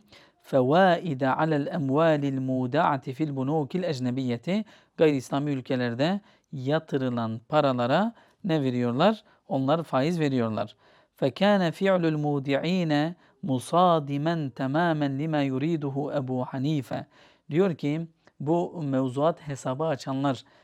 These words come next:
ve gayri İslami ülkelerdeki bankalara para yatıranların bu yaptığı şey Ebu Hanife'nin kastettiği manaya tamamen zıttır. Amaca tamamen zıttır. Musadimen tamamen, yani yüzde yüz tamamen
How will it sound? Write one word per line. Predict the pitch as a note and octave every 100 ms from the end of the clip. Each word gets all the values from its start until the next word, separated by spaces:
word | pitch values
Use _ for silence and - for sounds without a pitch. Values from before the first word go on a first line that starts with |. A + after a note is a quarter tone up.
| _ -
ve | C3
gayri | D3+ D#3
İslami | C#3+ - D3 D#3
ülkelerdeki | C#3+ D#3+ C#3+ C3 C3 C3+ - D#3 C#3+ B2+
bankalara | D3 D#3 C#3 C#3+ B2+ B2
para | - B2+ C#3+
yatıranların | E3 D3 C#3+ B2 A#2+ B2+ D3 F#3 - - - _ _ C3 C#3 E3
bu | D3+
yaptığı | E3+ D#3 - C#3+ B2+ A#2
şey | E3+ G3 G#3 - _ _ -
Ebu | C3 B2+ B2+
Hanife'nin | C3+ C3+ E3 F#3+ - D3+ C3 B2 A2+
kastettiği | - F3 - - C#3 _ D3+ E3+ E3+
manaya | D3 C3+ C3 C#3 E3+ E3 -
tamamen | C3+ E3+ F#3+ D#3 C3+
zıttır. | B2 - C#3+ -
Amaca | C#3+ C3 C3+ D#3+ E3
tamamen | C#3+ D#3+ D#3 C3+
zıttır. | A#2+ A#2+ - - - _ _ _ _
Musadimen | D3 B2 F3 F#3 D#3 E3 F#3 E3+
tamamen, | - D3 D#3 D#3 C3 A#2
yani | B2 C3
yüzde | C3+ C3+ C#3+
yüz | F#3+ F#3 -
tamamen | D#3 F3 E3+ G#3 G#3+